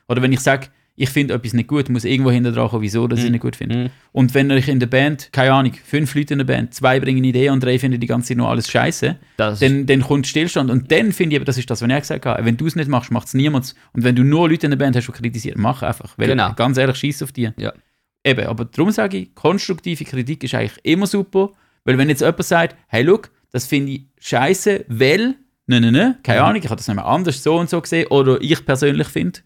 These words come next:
Speaker 1: dann kann man auch darüber diskutieren, wie wichtig ist die persönliche
Speaker 2: Mhm.
Speaker 1: Meinung, was machen andere und so weiter. Aber dann ist es konstruktiv und man kommt irgendwie einen Schritt weiter
Speaker 2: Ja.
Speaker 1: und nicht zwei Schritte zurück.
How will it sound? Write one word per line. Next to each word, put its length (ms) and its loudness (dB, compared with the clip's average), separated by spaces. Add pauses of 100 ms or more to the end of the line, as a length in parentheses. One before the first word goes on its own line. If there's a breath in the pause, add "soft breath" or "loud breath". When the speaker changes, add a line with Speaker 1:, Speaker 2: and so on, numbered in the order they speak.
Speaker 1:
dann 140 0
kann 160 0
man 80 0
auch 60 0
darüber 200 -2
diskutieren, 480 -4
wie 160 2
wichtig 300 -6
ist 120 -10
die 60 -8
persönliche 440 -6
Speaker 2:
Mhm. 20 -2
Speaker 1:
Meinung, 260 -4
was 220 -4
machen 240 -4
andere 400 -2
und 100 0
so 100 -2
weiter. 240 -4 (200 loud breath)
Aber 160 0
dann 120 2
ist 80 2
es 40 -12
konstruktiv 500 -4
und 60 2
man 80 2
kommt 180 -4
irgendwie 240 0
einen 80 -2
Schritt 260 -4
weiter 320 -4
Speaker 2:
Ja. 40 2
Speaker 1:
und 60 0
nicht 220 -2
zwei 200 0
Schritte 220 -8
zurück. 240 -2